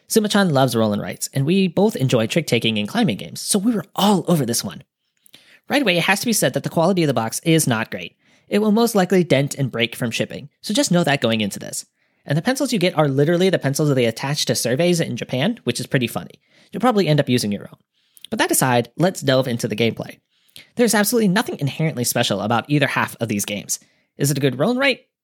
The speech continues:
No. Is it a good climbing game? Not necessarily. But is it interesting putting them together? Yeah, actually it is. The way you build your hand is novel. You're planning on how you can use the dice rolls to your advantage.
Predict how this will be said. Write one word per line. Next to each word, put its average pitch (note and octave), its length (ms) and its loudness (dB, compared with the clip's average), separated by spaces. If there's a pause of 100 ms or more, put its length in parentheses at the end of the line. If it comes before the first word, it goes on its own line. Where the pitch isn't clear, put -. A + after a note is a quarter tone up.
(140)
No. G#3+ 360 0 (580)
Is D3 120 2
it - 20 -2
a C#3 40 -4
good C#3+ 140 0
climbing C#4 280 0
game? C4+ 220 2
Not C4 320 -2
necessarily. A#2 540 0 (500)
But E3+ 100 2
is F#3+ 100 4
it B2+ 80 0
interesting F#3 440 0
putting C#3+ 200 0
them B2 140 -2
together? D#3+ 280 0 (760)
Yeah, D4+ 260 0 (280)
actually G#3+ 360 0
it B3+ 80 -2
is. B2 280 -2 (460)
The F#3+ 80 2
way B3 120 2
you B3+ 200 2
build D#3 320 2
your A2+ 80 2
hand G#2+ 260 0
is A2+ 120 -4
novel. A#2 340 2 (380)
You're D#3 120 2
planning A#3 340 0
on C3 120 0
how C3+ 160 -2
you D3 160 2
can A#2+ 120 -4
use C#3+ 240 2
the A#2 80 -6
dice C#3 320 0
rolls G#2 260 -2
to - 100 -2
your A2 120 0
advantage. A#2 560 -4